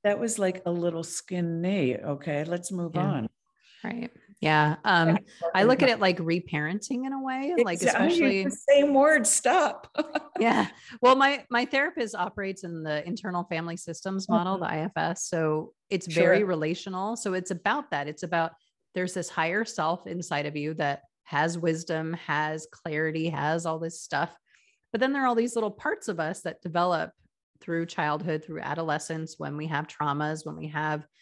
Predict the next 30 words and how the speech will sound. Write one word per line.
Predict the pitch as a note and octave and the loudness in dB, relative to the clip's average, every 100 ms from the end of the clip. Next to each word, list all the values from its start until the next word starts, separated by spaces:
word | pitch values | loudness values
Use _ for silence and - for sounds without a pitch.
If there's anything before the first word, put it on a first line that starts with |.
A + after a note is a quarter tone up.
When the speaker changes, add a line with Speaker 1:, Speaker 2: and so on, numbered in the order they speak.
| _ | _
Speaker 2:
just | - A#3+ | -4 0
based | A#3 A#3 A#3 | 4 2 2
on | F#3+ | 0
our | F3+ | 0
environment. | D3+ D3+ D3 G3+ E3 C#3 D3 _ _ _ _ | 0 -2 -2 -2 -4 -8 -12 _ _ _ _
Um, | E3 D#3 D3 D3 _ _ | -2 0 -2 -6 _ _
and | G3 F3+ F3 | -2 -2 0
over | F#3+ F3 | -2 -4
time, | F3 A3 D4+ A#3 G3 | -2 -2 0 0 0
we | F3 D#3+ | 0 0
reinforce | D#3 D3 D3+ G#3+ A3 - | -4 -4 -4 -4 -4 -4
that, | F3+ - | -8 -6
they | D#3+ | -8
get | D#3 - _ | -8 -14 _
bigger. | G#3 G#3 G3+ | -2 0 -4
So | G3+ E3+ | -4 -6
it's | F3 | -6
about | F3 E3+ E3 - - | 0 2 2 -2 -6
going | F#3 F#3+ | -6 -4
directly | F#3 F3+ F3+ E3+ D#3 - | -4 -4 -4 -8 -10 -8
to | A3+ | -4
those | A3+ F3+ - | -2 -2 -4
traumas | - D#3 D#3+ D#3+ E3 D#3+ | -10 -10 -8 -8 -10 -10
and | D3+ | -8
understanding | E3 D#3+ - - D#3 D#3 D3+ D#3+ - _ _ | -6 -6 -8 -8 -8 -6 -6 -6 -10 _ _
what | G3 | -4
is | A3+ | -4
their | A#3 F#3 | -4 -8
story | - - A#3 F3+ - E3 E3+ | -10 -10 -10 -10 -12 -14 -12
and | F3 E3 E3 | -6 -4 -4